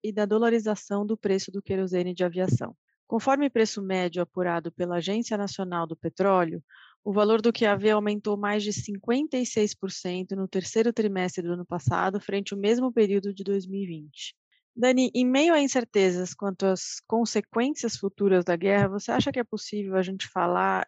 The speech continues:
em medidas mitigadoras que podem ser tomadas pra minimizar os impactos da alta dos combustíveis no setor aéreo brasileiro?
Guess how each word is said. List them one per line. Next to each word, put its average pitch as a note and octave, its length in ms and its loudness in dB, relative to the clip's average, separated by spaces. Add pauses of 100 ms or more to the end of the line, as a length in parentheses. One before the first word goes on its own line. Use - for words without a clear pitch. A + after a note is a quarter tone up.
(100)
em G3 100 -4
medidas F#3+ 520 0
mitigadoras F#3+ 960 2
que - 140 -8
podem G3 320 0
ser G3 140 -6
tomadas F#3 520 -4
pra F#3 160 -2
minimizar F#3 760 0 (380)
os F#3 140 -4
impactos F3+ 520 -2
da F3 180 0
alta F3 360 0
dos E3+ 160 -8
combustíveis F3+ 640 -2
no F3+ 80 -4
setor F3+ 340 -2
aéreo E3+ 300 2
brasileiro? F3+ 600 0